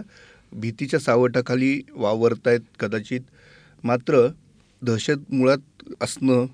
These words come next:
किंवा ती घेणं किंवा आपण त्या भीतीमध्ये राहणं कितपत योग्य आहे, नसेल तर मुळात हा करोना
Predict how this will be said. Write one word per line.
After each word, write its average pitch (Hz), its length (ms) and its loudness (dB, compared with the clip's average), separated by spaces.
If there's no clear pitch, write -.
किंवा 120 160 2
ती 131 60 0
घेणं 117 480 -2
किंवा 131 380 -2
आपण 131 220 -2
त्या 135 140 0
भीतीमध्ये 131 680 -2
राहणं 127 500 2
कितपत 165 280 0
योग्य 123 360 2
आहे, 123 460 -4
नसेल 156 560 -2
तर 160 120 2
मुळात 135 340 2
हा 147 80 -2
करोना 139 580 0